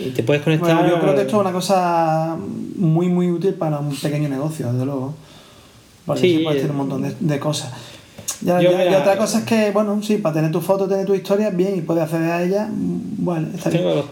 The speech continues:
Speaker 2: A mí para uso profesional no me vale porque los cuatro teras esos los, los gasto en nada y menos, o sea
Speaker 1: Eso
Speaker 2: que
Speaker 1: sí.
Speaker 2: y tampoco nece-, tampoco voy a darle un acceso ahí con mi disco duro físico o con mi nas a los clientes, prefiero que esté en la nube directamente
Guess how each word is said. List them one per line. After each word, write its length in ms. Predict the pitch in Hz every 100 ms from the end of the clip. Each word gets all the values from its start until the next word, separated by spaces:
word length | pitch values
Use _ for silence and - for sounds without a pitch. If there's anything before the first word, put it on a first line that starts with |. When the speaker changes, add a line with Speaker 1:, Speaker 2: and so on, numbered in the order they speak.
| -
Speaker 2:
A 60 |
mí 80 | 185
para 180 | 202 196
uso 160 | 196 214
profesional 640 | 208 202 202 208 220 233 226 214 196 185 180
no 80 |
me 80 | 180
vale 220 | 180 185
porque 220 | 185 165 160
los 120 | 156
cuatro 280 | 175 165 160
teras 320 | 170 165 165
esos 120 | 170
los, 240 | 175 165 165
los 160 | 156
gasto 300 | 151 151 170
en 340 | 156 151 156 151
nada 160 | 156
y 60 | 156
menos, 240 | 165 - -
o 40 |
sea 120 | 160
Speaker 1:
Eso 100 | 156
Speaker 2:
que 60 | 143
Speaker 1:
sí. 60 | - - - - - - - - -
Speaker 2:
y 140 | 170 160
tampoco 520 | 160 143 127 160 175
nece-, 300 | 160 170 123
tampoco 380 | 151 147 170 165
voy 140 | 170
a 40 | 170
darle 220 | 165 165
un 80 | 165
acceso 400 | 156 180 160 165
ahí 140 | 165
con 120 | 156
mi 80 | 160
disco 220 | 160 160
duro 200 | 156 156
físico 440 | 156 156 160 156 160
o 720 | 156 156 156 151 160 156 156
con 140 | 151
mi 100 | 156
nas 260 | 160 156 -
a 120 | 156
los 140 | 151
clientes, 380 | 156 160 160 156
prefiero 300 | 120 135 151
que 60 | 151
esté 120 | 151
en 40 |
la 80 | 160
nube 160 | 156 160
directamente 680 | 156 156 165 165 165 185